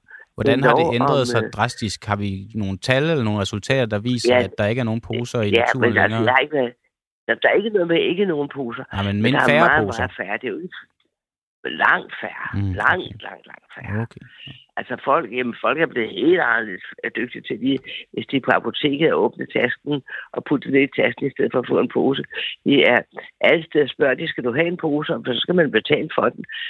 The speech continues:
Speaker 2: Så jeg tror, at der er rigtig mange, der siger, "Nej, jeg kan sagtens have det her."
Speaker 1: Mm.
Speaker 2: Der er blevet meget færre poser, og det har vi set i hele Europa.
Speaker 1: Ja.
Speaker 2: Og det har været en enorm gevinst, og det er også noget, der har bredt sig noget.
Speaker 1: Mm.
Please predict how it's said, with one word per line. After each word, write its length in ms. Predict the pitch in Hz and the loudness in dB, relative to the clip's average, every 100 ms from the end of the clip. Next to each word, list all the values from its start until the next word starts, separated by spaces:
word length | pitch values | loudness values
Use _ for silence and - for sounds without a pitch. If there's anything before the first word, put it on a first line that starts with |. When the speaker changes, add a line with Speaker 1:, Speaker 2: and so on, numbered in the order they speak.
| - | -10
Speaker 2:
Så 100 | - 123 | 2 2
jeg 80 | 135 | 4
tror, 180 | 165 147 | 4 2
at 80 | 123 | 2
der 60 | |
er 100 | 101 | 2
rigtig 220 | 123 170 156 | 2 2 2
mange, 180 | 104 139 | 2 0
der 80 | 127 | -2
siger, 120 | 131 | 0
"Nej, 200 | 87 113 | 0 0
jeg 60 | 143 | -6
kan 100 | 151 | -2
sagtens 340 | 120 - - | -2 -4 -6
have 120 | 127 113 | -6 -6
det 100 | 120 | -4
her." 160 | 123 - - | -8 -8 -4
Speaker 1:
Mm. 180 | 110 98 | -2 2
Speaker 2:
Der 80 | 147 | 2
er 40 | 160 | 2
blevet 140 | 156 | 2
meget 260 | 113 165 190 | 4 2 0
færre 180 | 127 110 - | -6 -8 -8
poser, 260 | 107 117 | -8 -6
og 60 | 104 | -4
det 80 | 139 | -4
har 80 | |
vi 80 | 165 - | -6 -12
set 140 | 156 | -8
i 80 | 120 120 | -4 -2
hele 120 | 110 | 0
Europa. 320 | 87 76 95 | -2 -4 -6
Speaker 1:
Ja. 460 | - - - - - | -10 -10 -8 -10 -2
Speaker 2:
Og 100 | - | 4
det 80 | 165 | 4
har 80 | 143 | 6
været 180 | 104 | 4
en 160 | 82 101 | 2 0
enorm 300 | 92 107 85 - | 0 0 -2 -8
gevinst, 360 | 107 - - | -8 -8 -2
og 120 | 85 - | 0 0
det 60 | |
er 40 | 107 - | 0 0
også 100 | 151 | 0
noget, 160 | 139 139 | -2 -2
der 120 | 117 - - - _ | -2 -6 -18 -20 _
har 100 | - - | -8 0
bredt 280 | 127 135 - | 0 0 -4
sig 120 | - 113 | -6 -6
noget. 340 | 92 92 | -4 -4
Speaker 1:
Mm. 60 | - | -2